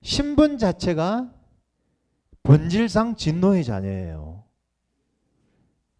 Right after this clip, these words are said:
그래서 궁율에 풍성하신 하나님이 이런 인간을 내버려 두지 아니하시고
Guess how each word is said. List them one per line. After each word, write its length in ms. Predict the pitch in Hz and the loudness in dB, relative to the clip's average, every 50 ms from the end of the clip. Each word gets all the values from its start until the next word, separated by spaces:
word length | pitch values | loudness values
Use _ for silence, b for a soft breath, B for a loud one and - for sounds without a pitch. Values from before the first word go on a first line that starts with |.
| _ _ _ _ _ _ _ | _ _ _ _ _ _ _
그래서 140 | - 165 156 | 4 4 4
궁율에 480 | - 151 160 170 185 196 196 202 196 | 6 6 6 8 10 10 10 10 8
풍성하신 640 | 190 - - 208 214 185 220 208 202 190 160 175 165 | 8 4 2 0 2 2 4 4 4 4 2 0 0
하나님이 840 | 156 165 180 180 190 190 180 170 160 147 147 165 175 160 135 123 123 | 0 0 0 2 0 0 0 -2 -2 -2 -2 -2 -2 -2 -2 -2 0
이런 260 | 131 143 143 185 180 160 | 2 4 4 4 4 2
인간을 400 | 156 156 151 180 180 175 165 139 | 0 0 2 2 2 2 2 4
내버려 380 | 139 143 151 160 196 196 190 | 6 8 8 8 8 6 6
두지 280 | 156 156 143 135 135 131 | 4 2 2 2 2 0
아니하시고 1120 | 113 113 113 120 135 143 135 - - 127 117 135 143 143 131 113 95 95 95 - - _ | 0 0 0 0 0 -2 -2 -2 -4 -4 0 2 2 4 4 2 0 -2 -6 -10 -16 _